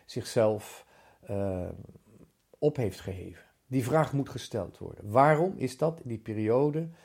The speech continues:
vanaf het Tweede Vaticaans Concilie? Waar komt dat door? Die vraag moeten we stellen. Ehm, ook weer niet te lang. We moeten ons gewoon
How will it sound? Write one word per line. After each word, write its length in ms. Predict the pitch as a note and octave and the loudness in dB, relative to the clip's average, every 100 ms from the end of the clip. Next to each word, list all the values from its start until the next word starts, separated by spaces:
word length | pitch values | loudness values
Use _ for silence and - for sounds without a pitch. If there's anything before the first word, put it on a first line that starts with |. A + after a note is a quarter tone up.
| - _ _ | -20 _ _
vanaf 580 | - B2+ D3+ G#3+ - - | 4 6 8 6 0 -14
het 260 | - - | -14 -14
Tweede 300 | - B2+ A#2 | -6 -4 -4
Vaticaans 580 | F#2+ G2 G#2 - - G2+ | -6 -10 -10 -12 -12 -12
Concilie? 500 | - E2+ - F#2+ F#2 _ _ - | -16 -18 -16 -18 -18 _ _ -4
Waar 280 | G#2+ C3 | 0 0
komt 260 | - A#2+ G2 | 0 -6 -4
dat 160 | C#2 - | -8 -10
door? 200 | - - _ _ _ _ _ | -16 -20 _ _ _ _ _
Die 120 | C3+ | -2
vraag 300 | B2 D3+ C#3+ | 6 6 6
moeten 200 | D3+ C3 | 0 -2
we 60 | A2+ | -8
stellen. 420 | - A#2+ D3 G#3 - - - - - | -2 -2 -2 -6 -14 -20 -20 -20 -4
Ehm, 420 | B2+ A#2+ A2 G#2+ - _ _ _ - - _ _ _ _ _ _ _ _ _ _ - _ | 0 2 2 -2 -8 _ _ _ -20 -20 _ _ _ _ _ _ _ _ _ _ -20 _
ook 220 | D3 C3+ | 0 0
weer 160 | C3 A#2 | 2 2
niet 240 | A#2+ A#2 | 2 0
te 120 | D3+ | 2
lang. 300 | C#3+ C3 C#3+ | 6 6 6
We 80 | D3 | 0
moeten 200 | B2 B2 | -2 -2
ons 140 | B2 - | -6 2
gewoon 320 | A#2 A#2 | 4 4